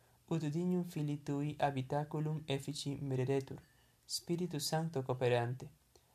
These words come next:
preparasti, da ut cuius commemoratione letamur,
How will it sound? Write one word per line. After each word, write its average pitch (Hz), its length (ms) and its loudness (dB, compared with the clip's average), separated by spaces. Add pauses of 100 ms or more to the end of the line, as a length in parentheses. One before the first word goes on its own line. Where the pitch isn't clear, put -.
(220)
preparasti, 131 760 2 (540)
da 143 340 6 (100)
ut 143 220 -2
cuius 151 400 -2
commemoratione 135 880 0
letamur, 135 540 0